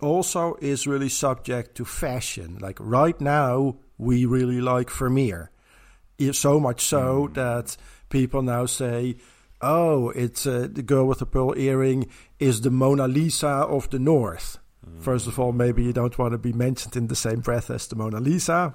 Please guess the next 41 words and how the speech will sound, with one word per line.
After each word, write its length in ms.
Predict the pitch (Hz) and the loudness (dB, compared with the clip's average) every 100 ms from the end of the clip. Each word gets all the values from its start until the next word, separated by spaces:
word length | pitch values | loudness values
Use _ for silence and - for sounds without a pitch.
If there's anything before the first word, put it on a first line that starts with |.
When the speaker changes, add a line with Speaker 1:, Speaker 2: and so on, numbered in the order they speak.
| - | -8
Speaker 1:
we 80 | 135 | -8
know 160 | 123 | -6
from 240 | 117 127 117 | -6 -8 -6
our 80 | 123 | -4
previous 400 | - 123 143 180 | -4 -4 -4 0
episode. 600 | 202 - 240 226 226 196 - - | 4 4 8 8 8 4 -4 -4
Speaker 2:
<laughs> 540 | 226 - 254 - 247 - 214 - 190 170 - - | -2 0 0 0 -6 -4 -8 -8 -16 -16 -14 2
Speaker 1:
But 220 | 160 190 | 2 4
also, 500 | 214 208 - 202 190 | 2 0 2 2 2
like, 260 | 175 165 123 | 0 -8 -2
that 200 | 175 202 | -2 0
just 220 | 208 - | -2 -2
means 320 | 156 156 - | -2 -2 -4
we, 300 | 147 151 160 - 160 | -4 -2 -4 -4 -2
in 160 | 147 | 2
both 340 | 139 151 165 147 | 4 4 2 -2
of 80 | |
those 260 | 143 147 - | -2 -2 -2
paintings, 680 | 185 185 190 151 139 127 - | -2 -2 -2 -2 -4 -4 -2
we 140 | 139 | 0
like 300 | 139 139 139 | 2 2 0
the 100 | 143 | -4
same 360 | - 147 135 131 | -4 -2 -2 -4
technique 640 | 143 120 147 127 - - - | -6 0 2 2 -2 -16 -8
now. 480 | 117 110 107 82 - - - | -4 -4 -4 -8 -16 -20 -16
Like, 220 | 107 113 | -12 -6
now 260 | 139 147 165 | 0 2 4
we 160 | 156 135 | 2 2
like 300 | 139 147 - | 2 0 -2
that 120 | 123 | -8
Speaker 2:
Right. 60 | - | -4
Speaker 1:
glazing 500 | 135 139 156 156 143 | -2 0 0 -2 -6
technique 640 | 147 123 135 139 135 - - - | -8 -6 -6 -4 -6 -10 -20 -10
where 120 | 120 | -4
you 60 | 117 | -2
don't 260 | 135 156 143 | 0 0 -2
see 140 | 143 | -6
the 100 | 127 | -8
brushwork, 800 | - 120 117 117 117 113 117 - - - - | -6 -6 -4 -4 -4 -2 -6 -10 -20 -20 -10
and 180 | 123 120 | -6 -4
you, 120 | 117 | -4